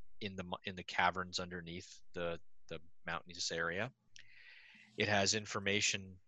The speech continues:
referring to another file, but it does say, "See other file of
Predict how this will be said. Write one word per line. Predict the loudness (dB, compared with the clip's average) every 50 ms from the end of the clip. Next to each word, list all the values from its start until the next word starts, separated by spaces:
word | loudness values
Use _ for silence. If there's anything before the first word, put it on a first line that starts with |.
| -20 -20 -18 -16 -16 -14 -16 -16 -16 -16 -18 -18 -18 -20 -20 -20 -18 -6 0
referring | 2 2 2 2 2 8 12 12 12 12 12 12 8 6 2
to | 2 4 6 6 4 4 0 -2 0 0
another | 0 0 0 0 2 4 4 4 4 2 0
file, | 0 -2 -4 -4 -4 -4 -2 -2 -2 -2 -4 -4 -6 -6
but | -8 -8
it | -6 -4
does | -2 0 2 4
say, | 2 2 2 0 -2 0
"See | 4 6 6 6 6 6 4
other | 4 2 0 -2
file | -2 2 4 4 4 4 2 0
of | -2